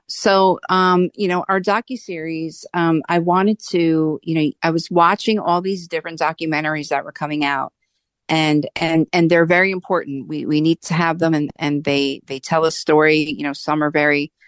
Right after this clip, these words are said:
uh, very credible and very profound. Some others not so much, but, um, but they don't really talk about, you know, the, the human travesty. And, and to me, that's, that's the women and the children,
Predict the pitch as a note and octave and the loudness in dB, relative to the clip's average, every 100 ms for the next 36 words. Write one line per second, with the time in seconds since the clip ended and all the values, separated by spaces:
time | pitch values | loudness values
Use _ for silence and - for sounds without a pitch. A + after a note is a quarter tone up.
0 | _ _ - C3+ C3 D#3 D3 - D#3 D3 | _ _ -8 -6 -4 -2 0 0 0 0
1 | D#3 D3 C#3+ C#3+ C#3 C#3+ - C#3 C3+ C3 | 0 0 0 -2 -4 -6 -4 -2 -2 -4
2 | B2+ - C#3+ C#3 C#3 - - C#3+ C#3 C#3 | -8 -4 -2 -2 -6 -10 -6 -2 0 -2
3 | - C#3+ C3+ D3 C#3 C3+ - - C#3 - | -2 -4 -4 -2 0 0 -2 -4 -4 -4
4 | - C#3+ C#3 C3+ - _ _ _ _ - | -4 -2 -2 -6 -12 _ _ _ _ -4
5 | E3+ F#3 F#3+ A3 G#3+ G3 - E3+ F3 E3 | -2 2 2 2 2 2 2 -2 0 0
6 | D3+ C#3 - _ - D3 C#3+ C3+ C3+ C#3 | 0 -2 -6 _ -6 -4 -4 -4 0 2
7 | C3+ A#2+ - C#3 D#3+ D3 C3+ D3+ C#3 C3+ | 2 2 2 4 6 6 4 2 2 0
8 | - B2+ A#2+ D3 - C3+ - D3+ D3+ C#3+ | 0 0 0 -2 -2 -2 -2 0 2 2
9 | C3+ - - - - C#3+ - - C3+ C#3 | -2 -4 -12 -14 -6 -4 -4 -6 -4 -2
10 | C#3 C3+ B2+ B2+ F3+ E3+ C#3 C#3 | 0 0 -2 -2 -2 -2 -4 -10